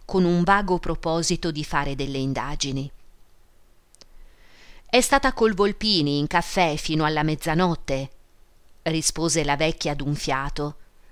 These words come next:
e la frase parve conglutinata in quella voce nasale.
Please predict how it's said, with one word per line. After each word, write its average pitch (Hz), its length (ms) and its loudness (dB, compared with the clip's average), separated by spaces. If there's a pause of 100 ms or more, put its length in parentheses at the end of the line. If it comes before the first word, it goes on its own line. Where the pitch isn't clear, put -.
(320)
e 196 100 2
la 208 100 2
frase 151 800 2
parve 160 460 0
conglutinata 165 1000 0
in 160 160 0
quella 165 240 -2
voce 185 320 0
nasale. 143 680 -4